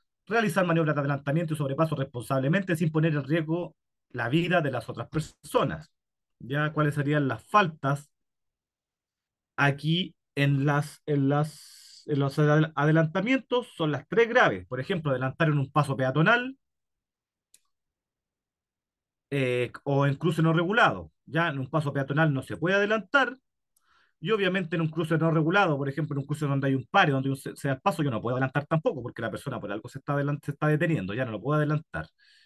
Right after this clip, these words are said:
¿Ya? Y generando riesgo en el sentido contrario también es grave,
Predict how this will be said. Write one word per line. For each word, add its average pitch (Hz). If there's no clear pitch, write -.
¿Ya? 180
Y 233
generando 180
riesgo 180
en 180
el 165
sentido 160
contrario 160
también 127
es 120
grave, 202